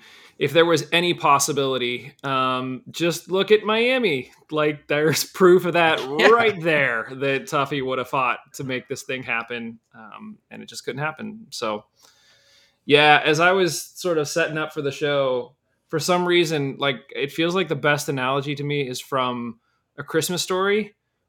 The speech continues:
Speaker 1: where Ralphie's dad is, like, super excited to have turkey dinner, and all day he's like, "This, this is gonna happen. It's gonna happen. The turkey's ready." He's, like, cutting little pieces off it, getting super excited,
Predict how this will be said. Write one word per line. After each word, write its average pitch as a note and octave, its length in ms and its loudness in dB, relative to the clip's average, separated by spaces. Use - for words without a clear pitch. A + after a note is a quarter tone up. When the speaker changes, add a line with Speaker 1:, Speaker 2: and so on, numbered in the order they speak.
Speaker 1:
where C3+ 800 0
Ralphie's C#3 480 0
dad C3 400 2
is, B2+ 180 -6
like, A#2 360 -4
super C#3+ 640 -2
excited C3 500 0
to B2+ 60 -2
have B2 220 -2
turkey C3+ 320 -6
dinner, C3 340 -6
and B2+ 120 -8
all C#3 280 0
day C3+ 320 -2
he's B2+ 240 -6
like, B2 320 -4
"This, C#3+ 180 -2
this C#3 160 0
is B2 80 -6
gonna E3+ 160 2
happen. E3+ 520 6
It's C#3+ 180 0
gonna G3 280 8
happen. F3+ 380 6
The D#3 80 2
turkey's E3 460 0
ready." E3+ 200 2
He's, D#3 120 -6
like, D3+ 160 -6
cutting F#3 260 0
little E3 180 0
pieces G3+ 400 -2
off F3 260 4
it, F3+ 180 -6
getting G3 220 6
super G#3 300 2
excited, G3 600 2